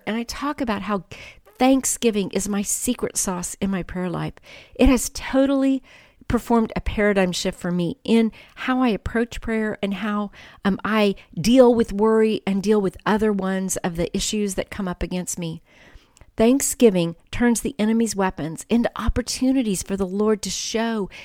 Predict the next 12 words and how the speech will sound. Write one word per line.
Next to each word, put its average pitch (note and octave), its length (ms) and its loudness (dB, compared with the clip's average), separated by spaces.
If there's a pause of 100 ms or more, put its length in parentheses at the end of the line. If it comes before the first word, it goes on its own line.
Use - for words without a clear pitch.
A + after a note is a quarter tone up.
(140)
himself A#3 540 -2
strong. A3+ 720 -4 (760)
And A#3+ 240 4 (180)
the A#3 120 0
whole D#4+ 380 0
idea G3 640 -2
with G3+ 240 -2 (240)
thanking A#3 440 0
God A#3 340 -4 (140)
is G3+ 340 0
the E3 120 -6
secret, - 560 -6